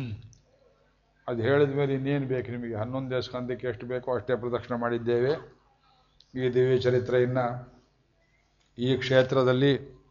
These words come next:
ಪ್ರವಚನ ಮಾಡುವುದಕ್ಕೆ ಕಾರ್ಯಭೂತರ, ಕಾರಣಭೂತರಾದವರು ಬಹಳ ಜನ,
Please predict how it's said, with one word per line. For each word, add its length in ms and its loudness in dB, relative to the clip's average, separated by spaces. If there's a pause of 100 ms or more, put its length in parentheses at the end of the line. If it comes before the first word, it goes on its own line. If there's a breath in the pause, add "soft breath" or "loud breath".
(960 soft breath)
ಪ್ರವಚನ 380 -2
ಮಾಡುವುದಕ್ಕೆ 600 -2
ಕಾರ್ಯಭೂತರ, 800 0
ಕಾರಣಭೂತರಾದವರು 1120 2
ಬಹಳ 280 6
ಜನ, 160 0